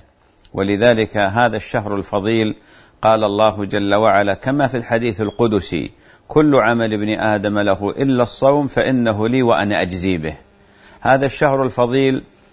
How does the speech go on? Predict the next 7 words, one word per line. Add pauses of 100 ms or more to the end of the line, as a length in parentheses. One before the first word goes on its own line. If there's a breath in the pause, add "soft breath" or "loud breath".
(140)
خصه
الله
عز
وجل
فجعله
شهر
الصيام